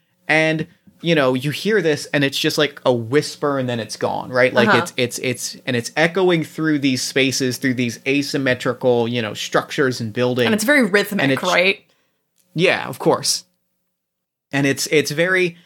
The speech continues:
Speaker 1: it, it has the feeling of, like, the Jason sound effect, you know, the, the, the sound you hear when Jason, it is that kind of thing, except it's the
Speaker 2: <laughs>
Speaker 1: word,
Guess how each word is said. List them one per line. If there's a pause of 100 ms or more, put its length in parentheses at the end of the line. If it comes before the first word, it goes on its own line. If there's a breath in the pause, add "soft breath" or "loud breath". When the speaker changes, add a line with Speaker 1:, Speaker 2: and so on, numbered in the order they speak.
(200 loud breath)
Speaker 1:
it,
it
has
the
feeling
of,
like,
the
Jason
sound
effect,
you
know,
the,
the,
the
sound
you
hear
when
Jason,
it
is
that
kind
of
thing,
except
it's
the
Speaker 2:
<laughs>
Speaker 1:
word,